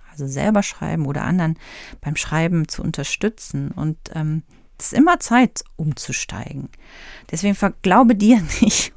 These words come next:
und sonst keinem, der dir sagt, du bist unkreativ. Wir sind alle mit diesem Geschenk geboren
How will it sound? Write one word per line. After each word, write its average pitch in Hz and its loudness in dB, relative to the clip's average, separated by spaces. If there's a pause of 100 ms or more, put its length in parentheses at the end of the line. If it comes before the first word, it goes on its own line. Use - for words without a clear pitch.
(140)
und 214 6
sonst - 4
keinem, 160 4
der 156 0
dir 160 0
sagt, 160 -2 (300)
du 170 -8
bist 165 -4
unkreativ. 160 -4 (360)
Wir 180 0
sind 180 0
alle 233 4
mit 208 4
diesem 185 -4
Geschenk 185 -4
geboren 185 0